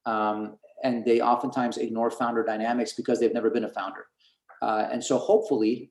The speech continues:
hopefully, some of the scar tissue that I have,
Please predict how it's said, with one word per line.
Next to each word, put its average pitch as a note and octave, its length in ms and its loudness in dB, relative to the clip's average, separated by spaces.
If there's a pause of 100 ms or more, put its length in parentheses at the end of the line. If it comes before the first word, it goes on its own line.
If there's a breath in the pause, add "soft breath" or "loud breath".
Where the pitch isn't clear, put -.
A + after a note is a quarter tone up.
hopefully, G#2+ 600 -2 (180)
some - 220 -6
of A#2 60 -2
the A2+ 60 -2
scar A#2 260 0
tissue A#2 260 -6
that A2 120 -2
I E3 120 0
have, G2+ 280 -2